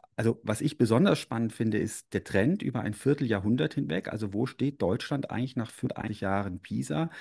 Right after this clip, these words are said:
Ist ein ganz großer Wert, den wir in diesen Studien haben, dass wir wirklich die Entwicklung über die Zeit und inzwischen auch über einen langen Zeitraum betrachten können. Ähm, und, äh,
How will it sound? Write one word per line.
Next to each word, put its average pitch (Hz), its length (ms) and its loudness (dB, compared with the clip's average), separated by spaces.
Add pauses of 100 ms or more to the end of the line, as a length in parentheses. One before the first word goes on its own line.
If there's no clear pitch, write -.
(160)
Ist - 100 0
ein 104 120 6
ganz 120 260 6
großer 139 420 2
Wert, 123 300 4
den 92 160 2
wir 92 80 4
in 82 60 0
diesen 92 200 -2
Studien 104 540 0
haben, 123 400 4 (240)
dass - 180 -4
wir 104 140 6
wirklich 123 240 2
die - 120 -2
Entwicklung 123 480 2
über 110 240 2
die 95 120 -2
Zeit 127 400 2
und 113 160 2
inzwischen 123 320 0
auch 110 120 0
über 104 120 0
einen 98 100 6
langen 113 240 4
Zeitraum 82 540 -2
betrachten - 500 -6
können. 117 460 2 (420)
Ähm, 123 340 8 (320)
und, 143 360 8
äh, 127 480 2